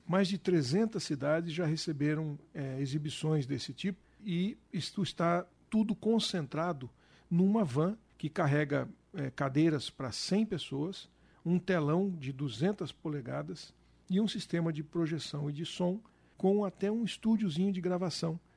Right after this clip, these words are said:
onde eles podem gravar depoimentos das pessoas no local e apresentar. Quando eles chegam no local de apresentação, os equipamentos são retirados do veículo e o cinema é montado em praça pública, em quadras de esportes, às vezes,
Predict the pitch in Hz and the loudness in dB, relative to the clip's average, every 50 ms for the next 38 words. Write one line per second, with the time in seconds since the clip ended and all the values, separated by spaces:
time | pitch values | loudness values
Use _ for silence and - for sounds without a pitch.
0 | _ _ - 160 160 147 160 156 143 - - 160 156 156 156 156 160 160 147 131 | _ _ -2 0 2 2 2 0 0 -2 -4 -2 -2 -2 -2 0 0 0 0 0
1 | 147 147 143 147 139 - 147 139 135 143 143 - - 151 139 - - 151 120 - | 0 0 0 -2 -2 0 0 0 0 -2 -2 -4 -4 -6 -6 -6 -6 -8 -6 -4
2 | - 147 156 160 - - - - 320 285 165 151 156 156 165 147 - - 143 143 | -2 -2 -2 -2 -4 -8 -14 -12 -6 -2 0 2 2 2 0 0 -2 -2 -2 -2
3 | 143 147 - - _ _ 151 151 156 156 - - - 147 - - 151 143 123 147 | -2 -4 -6 -12 _ _ -2 0 2 0 0 0 -4 -6 -4 -2 -4 -2 0 -2
4 | 147 135 - 123 113 101 - _ _ _ _ _ _ - - 196 220 226 240 226 | -2 -2 -4 -6 -10 -10 -12 _ _ _ _ _ _ -2 0 2 2 2 0 -2
5 | 190 - - 165 151 135 147 151 151 170 170 - - 175 175 170 160 160 160 170 | -2 -2 -2 -2 -2 -2 -2 -2 -2 -2 -2 -2 -2 -2 0 0 0 -2 -2 -2
6 | 151 127 147 143 - 127 127 - 175 190 190 170 127 160 151 - - - 160 147 | -2 -2 -2 -2 -4 -6 -4 -2 0 0 0 0 0 -2 -4 -6 -6 -4 -2 -2
7 | 147 147 143 - - 156 135 131 143 - - 139 131 131 131 123 135 160 156 180 | -2 -2 -4 -4 -6 -4 -2 -2 -2 -2 -4 -6 -6 -6 -6 -6 -4 -2 0 0
8 | 175 170 185 180 - 196 196 175 - - 220 175 156 160 170 170 165 160 160 160 | 0 0 -2 -2 -4 -4 -4 -2 -2 0 0 2 2 2 0 0 -2 -2 0 0
9 | 175 190 185 170 - 151 139 143 151 156 185 - - _ _ _ _ _ _ _ | 0 0 0 -2 -2 -2 -2 -2 -4 -6 -8 -14 -16 _ _ _ _ _ _ _
10 | _ - 147 143 123 - 147 143 131 - 135 - _ 165 175 180 151 139 - - | _ -6 -6 -4 -2 0 -2 -2 -2 -4 -8 -6 _ 0 0 0 0 -2 -6 -10
11 | 139 127 120 - - 147 151 156 143 139 127 117 127 117 - - - 147 143 151 | -12 -12 -10 -6 -2 0 2 2 2 0 -4 -6 -6 -8 -10 -8 -4 0 2 2
12 | 151 147 - - - 131 120 117 127 151 165 156 147 - - | 2 0 -4 -8 -12 -10 -8 -4 0 0 0 0 0 -4 -14